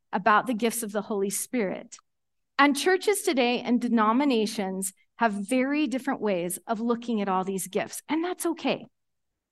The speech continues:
They're gifts. We should enjoy them and look at them in all the different ways. But here in our church, in our local culture, and with others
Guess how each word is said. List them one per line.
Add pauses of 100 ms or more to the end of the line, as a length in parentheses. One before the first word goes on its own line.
They're
gifts.
We
should
enjoy
them
and
look
at
them
in
all
the
different
ways. (800)
But
here
in
our
church,
in
our
local
culture,
and
with
others